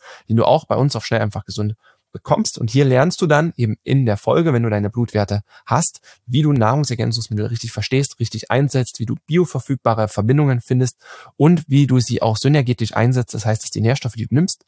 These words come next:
auch zueinander passen und dass sie auch zu dir passen, zu eben deinen Blutwerten. Das ist unser Ziel, auch mit Schnell einfach gesund hier wirkliche,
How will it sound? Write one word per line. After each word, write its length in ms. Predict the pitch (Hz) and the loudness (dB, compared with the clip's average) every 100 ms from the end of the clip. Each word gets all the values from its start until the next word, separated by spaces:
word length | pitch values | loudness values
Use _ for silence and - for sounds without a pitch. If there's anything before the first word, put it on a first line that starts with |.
| _ | _
auch 180 | 127 - | -2 -2
zueinander 440 | - 98 92 117 | -2 -2 0 -2
passen 280 | - 147 - _ | -2 -4 -6 _
und 180 | 113 113 | -6 -6
dass 60 | |
sie 80 | - | -8
auch 120 | 123 | -10
zu 120 | - | -8
dir 140 | 104 143 | -4 -2
passen, 340 | 135 131 131 - - - _ | 0 0 -2 -6 -14 -20 _
zu 160 | - 135 | -4 -2
eben 340 | 117 113 110 - _ | 0 0 -2 -6 _
deinen 400 | - 110 143 120 | -2 2 2 2
Blutwerten. 600 | 107 143 - 143 135 131 - _ _ | 0 -2 0 0 0 -6 -8 _ _
Das 160 | - 147 | 0 0
ist 80 | 170 | 2
unser 240 | 147 131 | 2 0
Ziel, 240 | - 180 | 0 2
auch 80 | 170 | 2
mit 160 | 123 - | 0 0
Schnell 160 | 135 | 0
einfach 220 | 123 120 - | 0 0 -4
gesund 260 | 117 143 | -2 0
hier 160 | 131 110 | 0 -2
wirkliche, 460 | 123 117 117 110 | -2 0 2 2